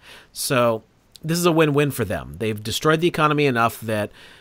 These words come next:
the, the classical old-school nuclear family where the dad goes to work, can afford the nice house with the white picket fence, and they can have a car, and they can go on vacations, and the mom is the homemaker. Um,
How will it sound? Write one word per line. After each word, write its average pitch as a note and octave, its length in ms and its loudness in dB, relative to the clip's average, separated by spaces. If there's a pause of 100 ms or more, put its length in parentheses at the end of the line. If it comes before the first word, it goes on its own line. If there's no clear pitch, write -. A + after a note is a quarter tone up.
(140)
the, A#2+ 280 -2
the A2+ 180 -6
classical C#3 680 2
old-school C#3 460 0
nuclear C3 340 2
family A#2+ 380 -2
where G#2+ 140 -2
the G2+ 40 -6
dad G#2+ 320 -2
goes A2 240 -2
to B2 120 -4
work, G2+ 400 -6 (240)
can G2+ 100 -6
afford A#2+ 340 -2
the B3+ 80 -4
nice A2 260 -4
house G#2 260 -4
with A2+ 80 -10
the G#2 60 -10
white G2+ 180 -6
picket G#2 200 -8
fence, G#2+ 300 -6
and F#2+ 100 -10
they E2 60 -10
can F#2+ 120 -12
have G#2+ 160 -4
a C3 40 -4
car, A#2 560 -2 (300)
and F#2+ 240 -10
they E2+ 60 -8
can F2 140 -12
go F#2+ 160 -6
on A2+ 120 -6
vacations, A#2 560 -4
and G2+ 100 -4
the F2+ 60 -8
mom F2 260 -8
is G#2 120 -8
the B2+ 100 -6
homemaker. G#2+ 640 -8 (640)
Um, C3 360 -2